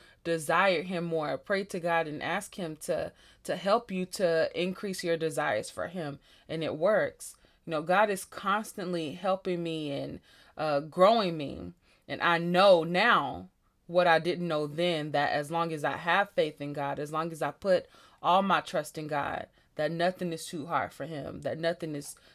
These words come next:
too difficult for him, and that nothing is impossible. And it's only with that kind of faith that we can glow. We also glow when we start meeting with God more,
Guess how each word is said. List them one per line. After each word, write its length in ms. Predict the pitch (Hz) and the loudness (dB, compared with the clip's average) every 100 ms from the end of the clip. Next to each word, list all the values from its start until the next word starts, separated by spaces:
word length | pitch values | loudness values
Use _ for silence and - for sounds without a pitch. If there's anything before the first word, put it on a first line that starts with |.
| _ | _
too 180 | - 220 | -4 -2
difficult 640 | 175 190 190 - - 175 - | 0 -2 -2 -6 -4 -6 0
for 240 | 208 214 | 4 4
him, 360 | 190 151 - - _ _ _ - | 2 -6 -6 -14 _ _ _ -6
and 160 | 165 | 0
that 180 | 156 151 | 2 2
nothing 380 | 170 175 185 180 | 2 0 0 -2
is 160 | 165 151 | -2 -4
impossible. 720 | 123 170 147 - - - 175 _ _ - | -8 -6 -6 -8 -16 -14 -16 _ _ -2
And 300 | 185 185 - | 2 2 2
it's 220 | 185 - | 0 -2
only 280 | 226 254 247 | -2 0 2
with 380 | 214 - 165 | 2 0 -2
that 260 | 165 202 - | 2 2 0
kind 280 | 196 160 135 | -4 -4 -6
of 80 | - | -8
faith 400 | - - - - | -10 -10 -12 -4
that 220 | 165 175 | -2 0
we 120 | 175 | -2
can 220 | 175 175 | -6 -8
glow. 480 | 160 160 143 90 180 - _ _ _ _ _ - | -4 -2 -2 -4 -12 -20 _ _ _ _ _ -4
We 140 | 190 | 4
also 380 | 185 180 - 185 | 6 6 4 2
glow 240 | 180 180 | 6 6
when 180 | 175 175 | 6 0
we 380 | 170 165 165 156 | -4 -8 -8 -10
start 440 | - 175 156 147 | -2 2 2 2
meeting 460 | 170 175 208 262 220 | -2 0 2 2 2
with 200 | 175 - | 0 0
God 260 | 165 151 170 | -2 -2 -4
more, 400 | 160 143 156 | -6 -6 -8